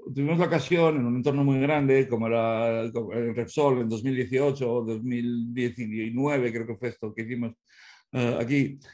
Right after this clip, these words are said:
de hacer una encuesta entre todos los analistas de datos y los data scientists que estaban trabajando en la compañía, tanto internos como de proveedores, eh, y que nos contaran cuál era,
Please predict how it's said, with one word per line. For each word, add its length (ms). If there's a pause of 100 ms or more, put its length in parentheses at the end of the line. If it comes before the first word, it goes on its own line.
de 80
hacer 120
una 160
encuesta 640
entre 280
todos 260
los 160
analistas 560
de 80
datos 480
y 60
los 180
data 220
scientists 580
que 60
estaban 280
trabajando 680 (260)
en 120
la 100
compañía, 680
tanto 240
internos 480
como 160
de 120
proveedores, 640 (440)
eh, 440
y 460
que 120
nos 280
contaran 500
cuál 220
era, 360